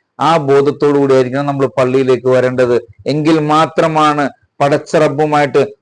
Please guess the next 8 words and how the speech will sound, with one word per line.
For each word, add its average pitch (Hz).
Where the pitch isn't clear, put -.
ഖുശൂഓടുകൂടി 156
അള്ളാഹുമായിട്ട് 151
മുലാഖാത്തിൽ 143
നമുക്ക് 135
പങ്കുചേർക്കാൻ 131
കഴി-, 127
ചേരാൻ 127
കഴിയുള്ളൂ. 120